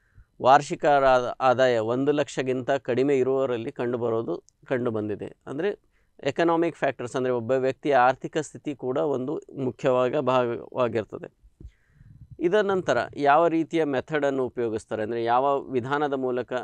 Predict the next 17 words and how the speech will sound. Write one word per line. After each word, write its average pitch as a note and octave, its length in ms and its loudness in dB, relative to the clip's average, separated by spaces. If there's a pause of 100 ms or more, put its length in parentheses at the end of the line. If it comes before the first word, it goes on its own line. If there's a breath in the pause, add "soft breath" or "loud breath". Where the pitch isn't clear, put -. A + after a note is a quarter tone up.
(120)
ಹೆಚ್ಚಿನವರು A#2+ 560 -4
ನಮ್ಮ A#2 260 -2
ಭಾರತದಲ್ಲಿ A#2 540 -2
ಆತ್ಮಹತ್ಯೆಗೆ A2 600 -4
ಪ್ರಯತ್ನ G#2+ 380 -6
ಪಡ್ತಾ G2+ 280 -6
ಇದ್ದಾರೆ, G2 260 -4
ಆತ್ಮಹತ್ಯೆ G#2+ 440 -4
ಮಾಡ್ಕೊಳ್ತಾ A2 440 -6
ಇದ್ದಾರೆ? G2+ 320 -14 (520)
ಸಾಮಾನ್ಯವಾಗಿರುವಂಥದ್ದು C#3+ 1040 4
ಹ್ಯಾಂಗಿಂಗ್ C#3+ 480 0
ಅಂತ G#2+ 140 -4
ಹೇಳ್ತೀವಿ, A2 360 -8
ಅಂದ್ರೆ B2+ 240 -4
ನೇಣು B2+ 280 -2
ಹಾಕೊಳ್ಳೋದು. G#2+ 600 -4